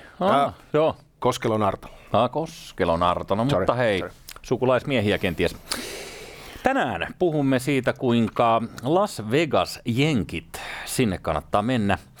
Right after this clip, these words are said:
Speaker 1: Nimittäin, öö, no, itse asiassa ei, vaan mä sekoilen, sori. Tää oli väärä sitaatti. <laughs> Joo, joo.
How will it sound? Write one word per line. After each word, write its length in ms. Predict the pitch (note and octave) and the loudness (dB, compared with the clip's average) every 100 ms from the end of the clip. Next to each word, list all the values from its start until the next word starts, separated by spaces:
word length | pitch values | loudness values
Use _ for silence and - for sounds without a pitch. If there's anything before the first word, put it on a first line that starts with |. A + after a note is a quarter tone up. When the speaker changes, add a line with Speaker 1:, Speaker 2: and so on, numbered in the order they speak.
| - - - - - - | -14 -14 -16 -16 -16 -2
Speaker 1:
Nimittäin, 600 | A#2 G#2+ - A#2 A2+ A2+ | 0 0 0 2 2 4
öö, 400 | A2+ A2 G#2+ G#2+ | 4 4 4 4
no, 260 | G#2+ G2+ - - - - - | 4 2 -2 -20 -20 -18 -12
itse 180 | G2 F#2+ | -2 0
asiassa 220 | E2+ E2+ | 0 0
ei, 220 | F2+ - - - - | 0 0 -4 -6 0
vaan 260 | G2+ F#2+ F#2+ | 2 0 -4
mä 200 | B2 C#3 | -4 0
sekoilen, 500 | D#3 G#2+ D#2+ D2 C#2+ | 0 0 -4 -4 -2
sori. 300 | F3+ F#2+ - - - - D3 C#3 | -2 -2 -6 -14 -16 -4 -2 2
Tää 80 | D3 | 2
oli 120 | C#3+ | 2
väärä 400 | D3+ B2 F#2+ F2+ - | 2 2 0 -2 -4
sitaatti. 640 | - B2+ F2+ D#2+ - A2+ - - A5+ D4 - D4 - | 0 0 0 -2 -6 -4 -2 0 0 0 0 -4 0
<laughs> 600 | C#4+ C#4 C4 B3+ - A3+ | -2 0 -2 -2 -4 -2
Joo, 180 | B3+ A#3+ - | 0 0 -2
joo. 100 | A#3 | -2